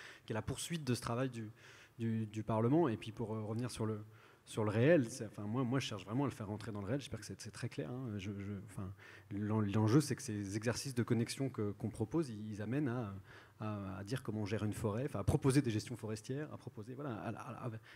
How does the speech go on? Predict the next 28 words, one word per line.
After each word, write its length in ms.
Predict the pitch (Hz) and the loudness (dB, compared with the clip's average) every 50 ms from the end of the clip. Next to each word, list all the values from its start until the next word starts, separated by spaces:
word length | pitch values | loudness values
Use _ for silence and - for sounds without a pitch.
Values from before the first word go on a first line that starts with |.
| - - - 151 | -20 -20 -16 -14
c'est-à-dire 240 | 139 - - 117 107 | -10 -6 -4 -4 -4
que 80 | - 117 | -2 0
l'ambition 540 | - 139 139 156 147 147 139 - - 160 | 4 6 6 6 6 4 2 2 2 2
est 60 | 127 113 | 2 2
très 180 | - - 123 | 0 -2 -2
grande, 380 | 117 113 139 175 202 151 113 107 | 0 0 0 2 2 0 -2 -2
en 80 | - 120 | -2 -2
sachant 320 | - - 113 - 160 170 | 0 0 2 2 2 0
qu'on 180 | - - 110 117 | 0 0 2 4
est 60 | 131 | 4
aujourd'hui 400 | 127 110 120 113 107 117 151 151 | 4 4 4 2 4 4 4 4
à 80 | 120 107 | 4 4
la 80 | 104 | 2
maternelle 500 | 110 123 117 - 127 113 131 147 156 151 | 0 0 0 0 0 0 2 2 2 0
de 80 | 131 117 | -2 -2
cette 180 | - 117 107 | -4 -4 -4
école-là. 400 | 131 - - 131 143 151 156 147 131 | -2 0 0 2 2 2 0 -2 -4
C'est-à-dire 240 | - - 113 110 - | -8 -12 -12 -12 -10
qu'aujourd'hui, 360 | - 107 104 101 110 110 127 | -8 -6 -4 -4 -2 -2 0
on 80 | 131 113 | 0 -2
est 60 | 104 | -2
complètement 440 | - - - - - - 107 104 110 | -4 -6 -6 -6 -6 -4 -4 -2 0
nul, 260 | 131 185 202 - - - - - - - - | 2 2 2 2 0 0 -4 -12 -8 -2 0
mais, 120 | 113 98 - | 0 0 0
mais 120 | - 113 107 | 0 2 6
l'horizon, 460 | 113 120 107 113 113 107 151 190 185 | 6 6 6 6 4 2 2 2 0
c'est 140 | - - 104 | 0 -4 -2
bien 340 | 92 110 139 160 180 175 | 2 4 4 4 4 4